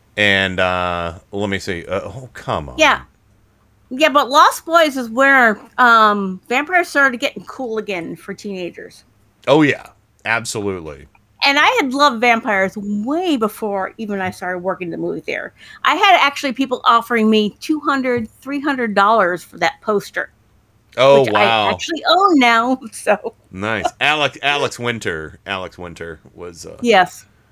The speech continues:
Speaker 1: uh, his name. And he did some great short films called Squeal of Death that I, uh, one called Squeal of Death that I saw on Night Flight, if you remember that series, uh,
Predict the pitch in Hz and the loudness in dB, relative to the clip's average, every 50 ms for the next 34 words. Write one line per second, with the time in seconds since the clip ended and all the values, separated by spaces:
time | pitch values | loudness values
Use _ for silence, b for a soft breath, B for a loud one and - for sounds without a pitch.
0 | _ _ _ - 85 82 78 78 78 76 76 76 - - 87 90 82 76 82 82 | _ _ _ -10 -8 -8 -8 -8 -10 -10 -12 -14 -16 -18 -18 -16 -16 -14 -14 -12
1 | 80 78 78 73 - - - 101 107 120 147 151 151 151 147 131 - 123 110 - | -12 -12 -14 -16 -16 -10 -6 -4 -2 0 0 0 0 0 0 -2 -4 -8 -4 -2
2 | 107 113 123 120 - - - 113 107 104 - - 104 95 90 82 - 98 90 - | 0 0 0 0 -2 -4 -4 -2 -2 -4 -4 -6 -6 -6 -6 -6 -8 -8 -8 -8
3 | - - - 120 113 104 101 98 82 90 98 101 98 - - 104 95 95 92 92 | -10 -10 -6 -4 -2 -2 -2 -2 -2 -2 -2 -2 -2 -4 -4 -2 -2 0 -2 -2
4 | 92 90 87 98 98 85 95 98 95 107 120 131 139 - 139 113 98 80 - - | -4 -6 -8 -8 -8 -6 -6 -6 -2 0 0 0 0 0 -2 -2 -2 -4 -8 -6
5 | 131 135 131 120 104 82 78 107 104 104 - - _ b b b b b b b | -2 -2 -2 -2 -4 -4 -2 0 0 0 -2 -6 _ b b b b b b b
6 | - 104 101 98 - - 143 131 120 110 104 98 95 98 120 143 175 165 - - | -4 -2 -2 -2 -2 2 2 4 4 2 0 -2 -4 -2 0 0 -2 -2 -8 -16
7 | - - 117 107 98 90 90 - - 101 85 - 101 95 92 95 95 90 87 85 | -10 -6 -2 -2 -2 -2 -2 -6 -10 -12 -10 -10 -10 -10 -10 -10 -10 -10 -10 -6
8 | 87 95 107 - - - 98 85 80 78 78 78 78 78 80 82 76 80 78 78 | -4 -6 -6 -6 -8 -12 -10 -10 -10 -10 -10 -12 -14 -14 -14 -12 -10 -8 -8 -8
9 | 78 76 78 78 | -8 -10 -10 -12